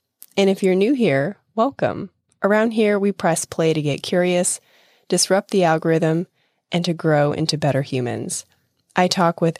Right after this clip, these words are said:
everyone from con artists to counselors. There's no specific order to listen to episodes. And if you end up liking this episode, you'll also like the one with the young mom doing a no-spend year in order to retire early.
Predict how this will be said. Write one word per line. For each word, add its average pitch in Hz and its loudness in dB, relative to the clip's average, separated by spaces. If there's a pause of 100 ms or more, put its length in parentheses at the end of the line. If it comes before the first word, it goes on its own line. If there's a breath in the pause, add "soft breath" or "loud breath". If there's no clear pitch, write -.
everyone 190 2
from 156 -2
con 165 0
artists 202 0
to - -8
counselors. - -6 (300)
There's 190 2
no 175 4
specific - -2
order 165 2
to - -6
listen 165 0
to 143 -4
episodes. 135 -4 (560 soft breath)
And 175 2 (140)
if 175 -2
you 180 2
end 180 2
up - -4
liking 165 0
this 165 -2
episode, 135 -2 (340 soft breath)
you'll 180 2
also 214 2
like 202 0
the 175 0
one 139 -2
with 170 -2
the 156 -2
young 147 2
mom 143 0
doing 202 0
a 160 -2
no-spend 147 0
year 139 -2 (160)
in 196 2
order 170 0
to 160 0
retire 135 0
early. 117 -4